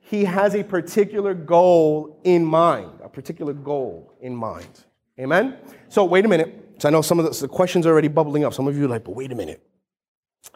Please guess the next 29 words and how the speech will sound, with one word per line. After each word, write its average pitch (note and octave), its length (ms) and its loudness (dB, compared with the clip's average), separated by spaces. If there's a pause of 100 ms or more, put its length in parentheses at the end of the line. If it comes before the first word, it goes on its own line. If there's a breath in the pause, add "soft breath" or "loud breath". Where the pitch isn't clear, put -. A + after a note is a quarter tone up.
(1120 soft breath)
So G#3 160 0
what G#3 140 0
I A#3+ 40 2
want D#4+ 140 2
to D4+ 40 -2
do D4+ 100 0
is G3+ 100 0
just F3+ 140 -4
give F#3+ 120 4
us F#3+ 80 0
some E3 120 -8
quick E3 240 -4
examples. C3+ 580 -10 (1500 soft breath)
Let's G3 380 2
say F3 680 2 (140)
I D#3+ 160 4
have F#3+ 800 -2
the, D3 300 2
Joe F3+ 340 2
Terry F3+ 480 0
has C3+ 240 -4
a C3 40 -2
goal C#3+ 460 -2
in A#2+ 140 -4
mind. G2 380 -12 (840 soft breath)
My A#3 220 2
goal E3+ 560 4
is D3+ 500 2 (180)
to, C3 520 2